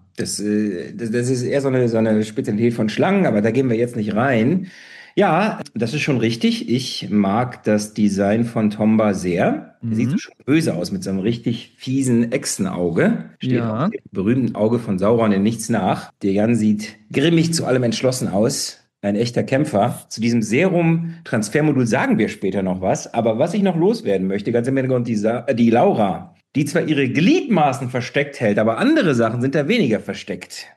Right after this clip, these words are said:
Speaker 1: auf diesem Bild. Das ist zwar sehr klein im Hintergrund, aber sie nimmt diese typische, aufreizende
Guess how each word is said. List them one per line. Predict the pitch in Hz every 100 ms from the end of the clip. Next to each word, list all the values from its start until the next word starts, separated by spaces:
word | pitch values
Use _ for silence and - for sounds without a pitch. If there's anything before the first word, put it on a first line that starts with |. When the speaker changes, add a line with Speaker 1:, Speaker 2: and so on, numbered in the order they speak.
| -
Speaker 1:
auf | 104
diesem | 117 104 101
Bild. | 98 92
Das | 92
ist | 120
zwar | - 139
sehr | 117 117
klein | - 120 180
im | 143
Hintergrund, | 165 208 135 104 98 107 - - _ -
aber | 113
sie |
nimmt | 117 147
diese | 156 131 135 -
typische, | - 233 233 247 214 214 208 208 208 - _ _ _ 110 160 185 -
aufreizende | 113 135 151 - 160 143 131 127 131